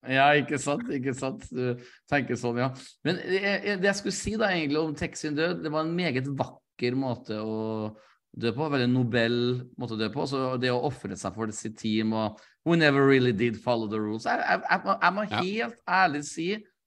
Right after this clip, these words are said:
Speaker 1: at jeg ble litt, eh, altså rørt er kanskje feil ord, men jeg ble beveget av
Speaker 2: Mm.
Speaker 1: måten de bygde opp, eh, den scenen, og
Speaker 2: Ja.
Speaker 1: hvor, i animasjon, hvor logisk det var at han må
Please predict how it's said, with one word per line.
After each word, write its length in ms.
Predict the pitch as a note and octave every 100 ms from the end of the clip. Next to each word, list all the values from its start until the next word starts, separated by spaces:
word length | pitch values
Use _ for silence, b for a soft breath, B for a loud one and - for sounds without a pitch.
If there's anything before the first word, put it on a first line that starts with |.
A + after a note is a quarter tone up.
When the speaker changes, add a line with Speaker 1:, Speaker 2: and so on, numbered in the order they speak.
| _
Speaker 1:
at 160 | - D#3
jeg 220 | D3+ D#3
ble 420 | D3 C#3 C#3 C#3
litt, 380 | C#3 C#3+ C#3 -
eh, 140 | C#3 C3 C3 B
altså 160 | - C#3+
rørt 440 | E3 D#3 D#3+ F#3+ G3
er 60 | C#4
kanskje 240 | - D3+
feil 320 | - D3 D3
ord, 200 | D3 D3
men 140 | D3 D3
jeg 160 | D3+ D#3
ble 80 |
beveget 640 | F3+ E3+ C3+ A#2 G#3 - - - _ _ _ _ _ -
av 340 | D3 C#3+ D3 D3
Speaker 2:
Mm. 420 | D3 D3+ D3 D3
Speaker 1:
måten 520 | E3+ E3+ C3+ - A#2
de 100 | B2 C3+
bygde 380 | D#3+ C#3 B2+ G#2
opp, 300 | A#2 - -
eh, 280 | C3 B2+ B2+
den 180 | C3
scenen, 680 | B2+ - C#3 A2+ G2+ C#3+ F3 b b -
og 300 | C#3+ D3 C#3+
Speaker 2:
Ja. 60 | C#3
Speaker 1:
hvor, 280 | C#3+ C#3+ C#3+ - - - -
i 140 | E3
animasjon, 720 | D#3+ E3 D#3 D3+ - C#3 D3
hvor 140 | D3 D3+
logisk 560 | D3+ C#3 A#2 G#2 B2
det 80 | C3+
var 60 | C3
at 60 | B2+
han 140 | C3+
må 400 | C3+ A#2+ B2+